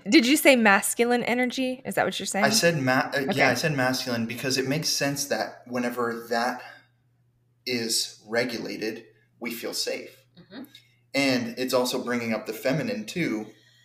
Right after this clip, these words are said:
Speaker 2: um,
Speaker 3: <clears throat>
Speaker 2: it, it being both, because,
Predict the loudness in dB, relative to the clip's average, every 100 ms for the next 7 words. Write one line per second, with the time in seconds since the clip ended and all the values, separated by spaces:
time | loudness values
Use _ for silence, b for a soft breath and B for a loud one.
0 | b -6 -4 -6 -12 -14 -12 -10 -4 -4
1 | -4 -8 _ _ -10 -10 -12 -4 -4 -2
2 | -4 -4 -4 -2 -2 -4 -10 -16 -14 -8
3 | -6 -6 -6 -8